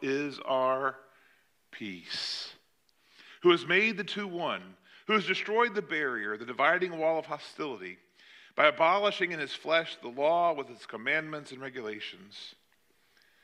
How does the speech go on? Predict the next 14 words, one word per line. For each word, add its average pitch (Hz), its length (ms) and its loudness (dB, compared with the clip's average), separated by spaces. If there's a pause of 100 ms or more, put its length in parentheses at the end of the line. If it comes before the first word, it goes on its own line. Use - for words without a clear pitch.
(400)
Verse 147 200 4
seventeen 147 460 2
says, 127 200 -4
"He 135 100 2
came, 117 680 -6 (680)
he 151 120 -2
preached 165 400 2
peace 185 320 -4
to 139 100 -12
you 104 280 -10
who 117 100 -12
were 123 160 -4
far 190 380 4
away, 160 500 -2